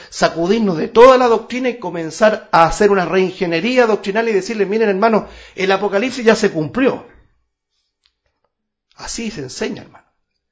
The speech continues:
Y esta oleada, hermanos, de idea amilenarista ha tomado más fuerza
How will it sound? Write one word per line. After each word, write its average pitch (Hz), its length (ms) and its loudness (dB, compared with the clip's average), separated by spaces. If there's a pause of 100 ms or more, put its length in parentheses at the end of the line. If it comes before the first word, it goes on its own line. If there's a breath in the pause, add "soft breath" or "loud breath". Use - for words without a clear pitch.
(380 soft breath)
Y 151 100 -8
esta 175 240 2
oleada, 180 400 2
hermanos, 170 420 -6
de 143 440 -6
idea 156 400 -4
amilenarista 156 1040 -8 (420 soft breath)
ha 156 120 -6
tomado 156 400 -4
más 151 160 -8
fuerza 156 720 -6